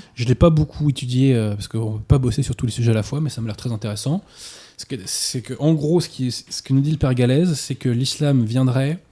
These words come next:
des judéo-nazaréens. Donc il y aurait une influence juive,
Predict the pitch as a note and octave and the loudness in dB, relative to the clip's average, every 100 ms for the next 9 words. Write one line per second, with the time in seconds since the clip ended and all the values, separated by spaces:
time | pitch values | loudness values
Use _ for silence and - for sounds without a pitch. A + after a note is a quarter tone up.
0 | _ _ _ _ A#2 B2 A2+ D3+ D3 D#3 | _ _ _ _ -4 0 2 2 6 6
1 | D3+ F#3 B2 B2 C#3+ C#3+ C3 A2 G2+ - | 6 2 0 0 0 0 -2 -4 -8 -14
2 | _ _ _ - _ - B2 C3+ C#3 D#3+ | _ _ _ -20 _ -8 -6 2 4 6
3 | C3 C3+ D3 - C3+ B2 A#2+ D3 E3+ A#2 | 6 6 2 0 0 0 -2 0 0 0